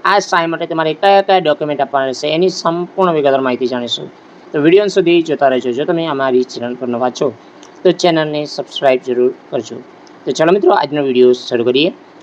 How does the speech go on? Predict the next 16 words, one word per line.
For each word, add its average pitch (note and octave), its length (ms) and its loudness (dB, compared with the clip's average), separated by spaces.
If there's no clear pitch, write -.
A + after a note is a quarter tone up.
તો F3 60 4
મિત્રો, F3+ 200 4
વીડિયોની A3+ 260 4
અંદર A3+ 160 2
આપણે G#3+ 200 0
વાત G#3 200 0
કરીશું G3+ 340 2
ગુજરાત E3+ 320 2
સરકાર E3 380 -2
અને D3 180 0
રાજ્ય C#3 260 -2
સરકાર D3+ 340 -2
અંતર્ગત C#3 360 0
કેન્દ્ર A3 220 4
સરકાર A3 540 0
દ્વારા E3+ 280 2